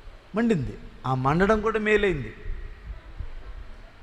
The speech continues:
దుష్టుడు అన్నిందిగా నా ముందు మండి, "పాస్టర్ గారు,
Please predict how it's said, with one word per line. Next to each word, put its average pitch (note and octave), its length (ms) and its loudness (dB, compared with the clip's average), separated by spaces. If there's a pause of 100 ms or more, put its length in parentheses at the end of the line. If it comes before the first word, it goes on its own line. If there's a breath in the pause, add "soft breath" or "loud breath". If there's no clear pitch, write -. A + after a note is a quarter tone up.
(640)
దుష్టుడు C4+ 420 10
అన్నిందిగా A#3+ 340 12
నా G#3+ 140 10
ముందు A3 400 6 (320)
మండి, F#3 680 10 (640)
"పాస్టర్ D3 300 8
గారు, C#3 400 4